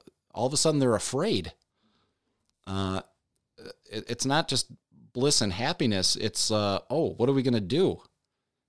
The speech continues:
And, and they're afraid now of God. Uh, they, they realize they're naked, um, which means they're,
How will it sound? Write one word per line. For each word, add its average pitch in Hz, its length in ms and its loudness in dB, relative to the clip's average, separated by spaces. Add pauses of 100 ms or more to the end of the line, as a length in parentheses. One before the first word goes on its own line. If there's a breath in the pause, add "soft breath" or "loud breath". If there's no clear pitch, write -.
(120)
And, 101 320 -2
and 107 120 0
they're 110 140 2
afraid 135 420 2
now 120 240 4
of 95 140 -2
God. 101 480 -2 (840)
Uh, 92 380 -4 (1300)
they, 104 140 -4
they 101 180 -2
realize 113 380 2
they're 98 120 -2
naked, 113 500 -2 (1000)
um, 95 500 -4 (1500)
which 101 200 -10
means 110 240 0
they're, 101 140 -2